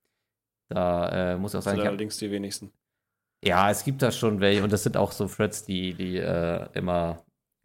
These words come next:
Speaker 1: gut hochgevotet werden, also auch sehr, sehr sichtbar sind. Das
Speaker 2: Ja, das
Speaker 1: gibt's
Speaker 2: stimmt.
Speaker 1: schon
Speaker 2: Also
Speaker 1: auch.
Speaker 2: es gibt sehr viele, sehr viele, sehr detaillierte Analysen. Also wenn man da mal reingeht, das ist teilweise wirklich, äh, sehr, sehr, also ich frage mich, wann, wie, wann, in welcher Zeit machen die Leute das?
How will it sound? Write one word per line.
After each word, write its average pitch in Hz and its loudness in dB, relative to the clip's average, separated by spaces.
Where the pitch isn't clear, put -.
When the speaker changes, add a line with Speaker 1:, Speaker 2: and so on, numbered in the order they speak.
Speaker 1:
gut - -2
hochgevotet 101 2
werden, 95 -2
also 95 -2
auch 95 -6
sehr, 92 -4
sehr 90 -4
sichtbar 98 -4
sind. - -10
Das 110 2
Speaker 2:
Ja, - 0
das - -2
Speaker 1:
gibt's - 0
Speaker 2:
stimmt. 101 0
Speaker 1:
schon 82 -2
Speaker 2:
Also 73 0
Speaker 1:
auch. 120 2
Speaker 2:
es 120 0
gibt 131 -4
sehr 117 6
viele, 113 4
sehr 104 2
viele, 104 -2
sehr 101 2
detaillierte 98 -4
Analysen. 98 -6
Also 95 -8
wenn 95 -6
man 95 -4
da 98 -2
mal 98 0
reingeht, 95 -2
das 95 -4
ist - -4
teilweise 95 -8
wirklich, - -12
äh, 95 -8
sehr, 92 -2
sehr, 92 -4
also 90 -8
ich - -20
frage 92 -6
mich, - -14
wann, 90 -10
wie, 95 -12
wann, 95 -4
in 101 -12
welcher 101 -2
Zeit 98 -2
machen 101 -6
die 95 -14
Leute 92 -2
das? - -4